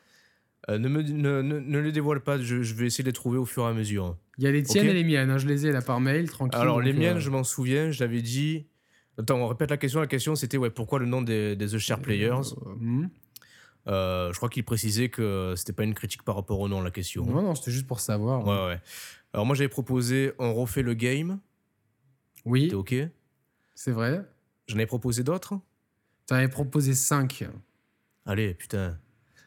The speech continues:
Speaker 2: Alors, t'avais
Speaker 1: Euh, Yann-,
Speaker 2: proposé
Speaker 1: Yannick et Roman Gaming, non ? Non, je plaisante.
Speaker 2: Non, t'avais proposé Hall of Game.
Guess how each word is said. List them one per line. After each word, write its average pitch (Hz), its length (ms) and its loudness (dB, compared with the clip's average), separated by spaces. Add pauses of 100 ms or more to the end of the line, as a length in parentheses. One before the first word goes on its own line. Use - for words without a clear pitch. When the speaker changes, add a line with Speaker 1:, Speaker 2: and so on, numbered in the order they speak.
Speaker 2:
Alors, 120 240 0
t'avais 156 160 4
Speaker 1:
Euh, - 20 -8
Yann-, - 220 0
Speaker 2:
proposé 139 280 6
Speaker 1:
Yannick 147 320 4
et 147 40 4
Roman 135 280 2
Gaming, 135 380 0
non ? 131 240 -2
Non, 107 120 -2
je - 80 -8
plaisante. 98 380 -4
Speaker 2:
Non, 131 320 4 (160)
t'avais 139 140 2
proposé 139 560 0 (220)
Hall 202 220 4
of 151 280 -2
Game. 135 500 2